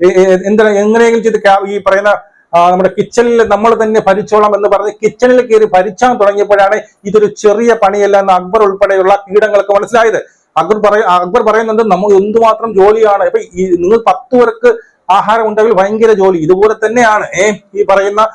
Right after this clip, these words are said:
പത്തും ഇരുപത്തിരണ്ട് പേർക്കും അനുമോളും മറ്റുള്ളവരും ഉണ്ടായിക്കൊണ്ട് അപ്പോഴൊക്കെ മൂക്കുമുട്ടം അടിച്ച്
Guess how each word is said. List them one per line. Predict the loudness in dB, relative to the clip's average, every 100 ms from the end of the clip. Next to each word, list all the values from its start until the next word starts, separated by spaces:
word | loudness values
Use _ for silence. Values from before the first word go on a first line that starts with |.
| -10 -4
പത്തും | -4 -2 -2
ഇരുപത്തിരണ്ട് | -2 0 -2 0 0 0 0
പേർക്കും | 0 0 0
അനുമോളും | 0 2 0 0
മറ്റുള്ളവരും | -2 0 0 2 2 0
ഉണ്ടായിക്കൊണ്ട് | 0 -2 -2 -6
അപ്പോഴൊക്കെ | -4 -4 -4
മൂക്കുമുട്ടം | -2 -2 -2 -8 -2 0
അടിച്ച് | 0 0 0